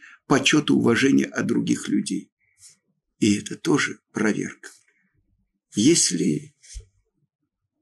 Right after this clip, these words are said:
Творец посылает в мой дом человека, он посылает для того, чтобы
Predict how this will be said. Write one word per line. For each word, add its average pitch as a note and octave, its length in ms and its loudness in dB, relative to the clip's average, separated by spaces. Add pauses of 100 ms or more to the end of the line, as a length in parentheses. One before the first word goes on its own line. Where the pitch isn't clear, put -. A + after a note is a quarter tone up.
(380)
Творец - 800 -4 (720)
посылает A2+ 600 0
в - 120 -8
мой A2+ 380 0
дом - 500 -2 (640)
человека, - 720 -6 (1400)
он G#2+ 180 -4
посылает - 460 -6
для A2 120 -4
того, B2 240 -6
чтобы A#2 420 -2